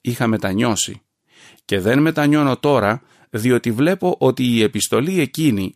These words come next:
αν και σας λύπησε πρόσκαιρα, σας λύπησε για την ωφέλειά σας. Τώρα χαίρομαι, όχι επειδή λυπηθήκατε, αλλά επειδή η λύπη που δοκιμάσατε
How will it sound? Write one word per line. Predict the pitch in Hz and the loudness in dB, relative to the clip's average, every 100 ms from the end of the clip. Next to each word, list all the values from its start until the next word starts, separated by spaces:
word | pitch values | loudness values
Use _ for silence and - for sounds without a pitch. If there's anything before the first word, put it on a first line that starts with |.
| - | -4
αν | 151 185 | -2 0
και | 196 | -2
σας | - 120 98 | -2 -2 -2
λύπησε | 123 160 - - | -2 -2 -2 -4
πρόσκαιρα, | 98 107 131 147 165 165 165 _ _ | -2 0 0 0 -2 -4 -4 _ _
σας | - - 135 107 | -10 -4 -2 0
λύπησε | 131 143 131 135 | 2 2 0 0
για | 113 | 0
την | 104 98 | 0 -4
ωφέλειά | 90 117 107 90 101 | -2 -2 0 0 0
σας. | 101 - - - - _ _ _ _ _ _ _ - | -2 -6 -10 -12 -14 _ _ _ _ _ _ _ -2
Τώρα | 160 160 | 0 0
χαίρομαι, | 113 156 160 98 98 120 - | 0 0 2 2 0 -2 -4
όχι | - 110 151 196 | 2 2 2 -2
επειδή | 180 196 190 | -2 -4 -2
λυπηθήκατε, | 170 - 147 127 - 98 101 117 - - - - | -2 -2 -2 -2 -2 -4 -4 -4 -8 -20 -20 -4
αλλά | 123 117 | 0 2
επειδή | 117 113 117 170 | 2 0 -2 0
η | 151 | 0
λύπη | 101 127 175 190 | 2 2 0 -2
που | 190 | -2
δοκιμάσατε | 175 165 143 139 160 175 165 180 202 | -2 -2 0 2 2 0 -2 -4 -6